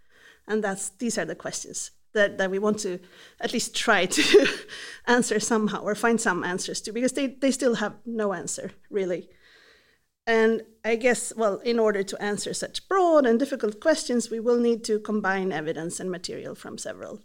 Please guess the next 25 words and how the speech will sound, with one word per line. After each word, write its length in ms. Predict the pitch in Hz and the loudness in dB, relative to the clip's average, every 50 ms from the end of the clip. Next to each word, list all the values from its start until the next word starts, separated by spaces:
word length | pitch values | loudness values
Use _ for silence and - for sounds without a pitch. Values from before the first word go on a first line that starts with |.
| _ - | _ -8
different 320 | 233 214 - 254 233 - | -8 -6 -4 -6 -4 -4
disciplines. 720 | 339 320 - 330 302 - 320 302 302 285 285 285 - - _ _ _ _ _ _ _ _ _ _ _ _ _ - | -4 -4 -4 -6 -4 0 2 4 6 6 4 2 0 -8 _ _ _ _ _ _ _ _ _ _ _ _ _ 4
Basically, 540 | 277 294 285 277 - 320 - 302 285 285 | 4 4 4 2 0 -2 -4 -2 -2 2
what 120 | 269 262 254 | 2 4 4
we 120 | 254 254 | 6 4
want 180 | 247 247 226 226 | 4 4 2 2
to 100 | 262 220 | 0 -2
do 120 | 226 226 | 2 2
is 120 | 220 214 214 | 2 2 2
to 140 | - 247 220 | -2 -6 -6
correlate 600 | - - - - 247 254 262 254 254 233 226 226 | -8 -12 -8 -2 2 4 4 6 6 4 2 2
the 100 | - 240 | -2 -2
linguistic 560 | 226 214 214 202 220 240 - - 254 214 214 | 0 0 2 2 0 0 -2 -4 -8 -10 -6
data 380 | - 208 196 190 190 214 202 196 | -4 -2 -2 -2 -2 -4 -6 -4
with 100 | 196 190 | -4 -4
the 120 | 190 180 | -6 -6
archaeological 680 | 175 214 208 - 208 214 262 302 302 277 311 302 302 294 | -6 -8 -8 -6 -6 0 2 2 2 2 0 -2 0 0
material 640 | 277 277 269 - 277 262 254 254 247 247 240 247 - | 0 0 0 0 2 2 4 4 4 2 2 0 0
and 160 | - 214 226 | 0 0 2
the 80 | 220 214 | 2 0
genetic 420 | 196 226 208 202 175 180 185 - | 0 0 -2 -2 -4 -6 -8 -8
maps 500 | 208 185 170 160 156 - - - - - | -6 -6 -4 -6 -8 -8 -8 -8 -8 -4
of 180 | - 208 190 190 | -4 -6 -6 -6
prehistoric 540 | - 190 180 180 180 - - - - - - | -4 -4 -4 -4 -4 -8 -10 -10 -10 -12 -12
migrations 720 | - - - - - 190 - - - - - - - - | -12 -12 -12 -12 -10 -10 -10 -10 -8 -8 -8 -8 -10 -12